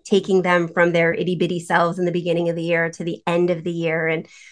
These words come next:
we did all sorts of great projects and wrote grants and self-published books and things like that.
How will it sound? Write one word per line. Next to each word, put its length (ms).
we 100
did 140
all 140
sorts 220
of 100
great 200
projects 540
and 100
wrote 220
grants 640
and 220
self-published 760
books 400
and 160
things 240
like 200
that. 320